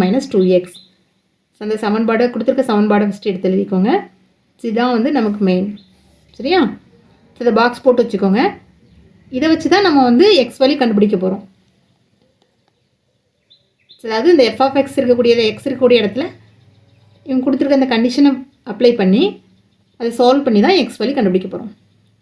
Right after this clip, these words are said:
சரியா? So, இப்போ f of x squared is equal to f of x the whole square அப்படின்னு கொடுத்துருக்காங்க. அப்படியே எடுத்து எழுதிக்கோங்க. இப்போ எக்ஸ் இருக்கக்கூடிய இடத்துல இங்க என்ன இருக்கு?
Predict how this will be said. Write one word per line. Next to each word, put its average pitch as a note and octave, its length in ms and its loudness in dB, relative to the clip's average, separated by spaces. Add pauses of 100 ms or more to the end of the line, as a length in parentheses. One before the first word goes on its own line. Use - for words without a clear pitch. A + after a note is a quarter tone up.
(100)
சரியா? E4+ 200 -4 (1300)
So, - 80 -20
இப்போ C4+ 120 -4 (160)
f C#4 120 -4
of D#4+ 180 0
x - 40 -12 (100)
squared E4+ 260 0 (180)
is G#3 160 -4
equal B3+ 240 -2 (120)
to E4+ 40 6 (300)
f A3+ 160 -8
of C4+ 240 -2
x - 20 -10 (140)
the C4+ 140 0
whole D4 200 0
square - 260 -2 (640)
அப்படின்னு A3 240 -6
கொடுத்துருக்காங்க. F#3+ 440 -2 (1600)
அப்படியே A#3+ 240 0
எடுத்து G#3 160 -2
எழுதிக்கோங்க. G3 360 0 (540)
இப்போ C4+ 120 -2 (100)
எக்ஸ் - 180 -10
இருக்கக்கூடிய F4+ 340 2
இடத்துல D4+ 200 -2
இங்க C4+ 160 2
என்ன D4 140 2
இருக்கு? A3 220 0